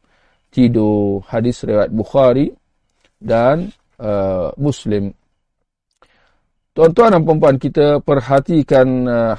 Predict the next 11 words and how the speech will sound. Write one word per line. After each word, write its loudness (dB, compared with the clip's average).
hadis-hadis -2
yang -2
telah -2
kita 0
bacakan 0
tadi. 0
Yang -2
pertama, 2
hadis, -2
eh, 0
seratus -2